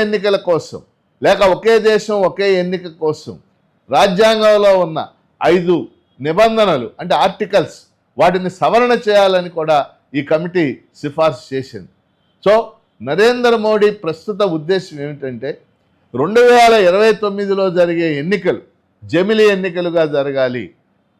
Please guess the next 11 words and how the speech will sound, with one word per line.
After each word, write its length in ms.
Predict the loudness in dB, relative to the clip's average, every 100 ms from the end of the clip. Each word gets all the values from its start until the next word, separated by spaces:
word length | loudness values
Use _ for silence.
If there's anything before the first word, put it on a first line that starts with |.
| _ _ 0
శాసనలో 500 | 2 0 -2 2 2 2 0
అన్ని 180 | -2 -2
రాష్ట్రాల 640 | 0 2 2 2 2 2
శాసనసభలకి 960 | 2 -2 -2 -6 -4 -2 -2 -2 -6 -10 -14 _ _ 0
లోక్సభకి 640 | 0 2 0 0 -2 -8 -12 _ _ -6 -4
ఒకే 220 | 2 4 4
ఎన్నికలు 360 | 2 -4 -6 -4 -2
జరగాలని 480 | -2 -2 -2 -2 -6
చెప్పేసి 580 | -12 -12 -12 -10 -8 -8 -12 _ -4
ఆయన, 180 | -2 -2 -4 -8 -8
ఆయన 140 | -8